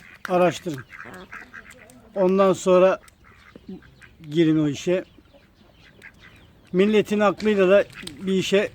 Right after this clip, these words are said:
girmeyin arkadaşlar. Size tavsiyem. Hani herkes kısmetini yer de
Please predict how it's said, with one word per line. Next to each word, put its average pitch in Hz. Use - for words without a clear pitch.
girmeyin 175
arkadaşlar. 147
Size -
tavsiyem. 151
Hani 165
herkes 175
kısmetini 175
yer 196
de 160